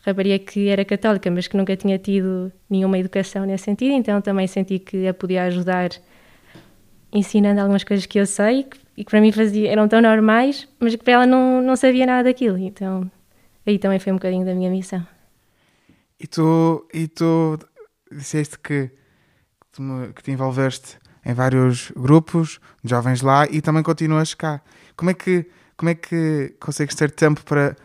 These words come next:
Speaker 2: para tudo? Mas este tudo de, no, no significado de, religioso, no si-, significado de teres tempo para t-, estar com Deus e, e,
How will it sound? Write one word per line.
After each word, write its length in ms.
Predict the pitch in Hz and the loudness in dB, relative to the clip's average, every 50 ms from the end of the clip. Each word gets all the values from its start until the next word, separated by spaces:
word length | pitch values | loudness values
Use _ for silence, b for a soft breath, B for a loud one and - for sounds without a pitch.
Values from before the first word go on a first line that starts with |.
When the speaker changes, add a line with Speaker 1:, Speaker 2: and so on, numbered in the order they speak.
| b b | b b
Speaker 2:
para 140 | b - 147 | b 0 0
tudo? 540 | 143 - - 147 143 135 135 131 127 123 - | 0 0 0 0 0 0 0 -2 -4 -4 -6
Mas 220 | - 131 135 139 143 | -6 -4 -2 0 0
este 240 | 147 143 - - - | -2 -2 -4 -6 -2
tudo 420 | - 160 160 147 156 147 143 147 | 0 0 2 2 0 -4 -6 -8
de, 80 | - - | -6 -4
no, 320 | 156 151 151 147 143 139 - b b b b b b b b b b | -2 0 0 0 -2 -4 -8 b b b b b b b b b b
no 80 | 147 | -8
significado 800 | 147 - 156 151 156 151 - - 151 - - 156 151 151 143 143 | -4 -4 -2 0 0 0 0 -2 -6 -4 0 0 0 0 0 -2
de, 400 | 139 147 147 143 143 139 135 139 - _ _ _ _ | -2 -2 0 0 0 0 -2 -4 -8 _ _ _ _
religioso, 540 | - 151 147 151 139 143 175 190 185 170 151 | -4 -2 -2 0 0 4 4 4 6 4 2
no 40 | |
si-, 260 | 143 - - 151 135 - | -2 -4 -6 -8 -8 -8
significado 540 | - - 151 151 147 - - 151 143 139 | -6 -4 -2 -2 -2 -2 -2 -2 -2 -2
de 60 | - - | -4 -2
teres 180 | - 151 - | -4 -4 -2
tempo 240 | - 170 156 151 - | 0 0 -2 -2 -2
para 260 | - 160 156 156 151 | 0 2 4 4 2
t-, 160 | - - - - | 2 -2 -8 -10
estar 280 | 147 - - 151 151 - | -8 -4 -2 -2 0 0
com 160 | - 151 147 | 0 0 4
Deus 280 | 151 175 175 165 143 139 | 6 6 6 6 4 2
e, 140 | 143 - _ - | -2 -4 _ -4
e, 280 | 139 139 135 131 127 | -2 -2 -2 -2 -4